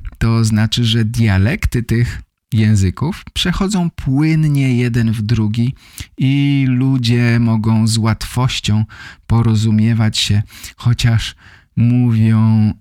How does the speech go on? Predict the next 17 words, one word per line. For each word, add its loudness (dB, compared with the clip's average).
innym 4
językiem 2
albo 2
innym 2
dialektem. 0
To, 0
czy 0
pewna 0
forma 2
języka 2
zaliczana 2
jest 2
do 2
dialektu, 0
czy 2
nazywana 2
jest 0